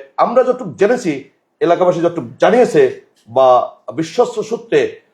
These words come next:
আহ, দর্শক আপনারা জানেন, কিছুদিন আগে এই অঞ্চল থেকে প্রায় দেড়শো কিলোমিটার দূরে রাউজান এলাকায় একটি ঘটনাকে কেন্দ্র করে, আহ, তাকে এই বহিষ্কার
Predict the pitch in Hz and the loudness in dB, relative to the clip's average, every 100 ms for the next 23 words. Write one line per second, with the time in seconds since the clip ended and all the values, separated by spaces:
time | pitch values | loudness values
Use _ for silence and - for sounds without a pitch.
0 | _ 156 190 - 208 196 - 180 185 139 | _ 0 0 2 2 2 0 0 0 -2
1 | - 151 170 170 175 175 - _ _ - | -8 -8 -2 -2 -2 -6 -12 _ _ -2
2 | 214 240 - 170 180 262 254 170 160 160 | -2 -2 -4 -4 -2 0 0 -2 -2 0
3 | 135 - 214 - 247 220 190 - - 117 | 0 0 -2 -2 -6 0 0 0 -8 -2
4 | 165 131 - - _ _ - 160 208 214 | 2 2 -2 -14 _ _ 0 2 2 2
5 | 180 156 147 117 104 - _ _ 165 165 | 2 2 2 -2 -4 -14 _ _ -10 -6
6 | 165 135 160 180 - 156 208 247 - 180 | -6 -6 -4 -4 -6 -2 -2 -2 0 2
7 | 120 - _ _ - 135 135 127 - 127 | 2 -2 _ _ -2 2 4 2 -2 -4
8 | 127 123 147 120 - 139 127 160 - 139 | -2 -2 -4 -6 -8 -10 -8 -6 0 0